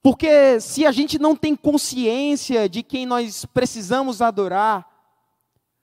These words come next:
certamente nós vamos adorar algo errado. Se nós não temos a consciência correta que Cristo é o Senhor das nossas vidas, certamente nós confundiremos quem é o Senhor das nossas vidas.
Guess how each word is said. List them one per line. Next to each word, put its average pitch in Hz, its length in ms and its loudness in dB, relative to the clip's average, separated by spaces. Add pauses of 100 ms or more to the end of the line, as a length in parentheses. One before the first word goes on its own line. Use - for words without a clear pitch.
(220)
certamente 269 640 -2
nós 254 220 -4
vamos 254 260 -2
adorar 233 400 0
algo 247 220 0
errado. 190 600 -4 (920)
Se 285 160 2
nós 294 180 4
não 294 140 0
temos 294 360 0
a 262 80 2
consciência 262 680 -6
correta 240 460 0
que - 140 -6
Cristo 311 640 -2
é 262 100 0
o 269 60 0
Senhor 254 440 0
das 220 220 -4
nossas 247 460 -6
vidas, 202 580 -8 (380)
certamente 294 720 0
nós 277 260 0
confundiremos 269 960 -2
quem 254 240 -6
é 254 80 2
o 262 80 2
Senhor 247 400 4
das 220 180 0
nossas 233 400 -4
vidas. 180 560 -8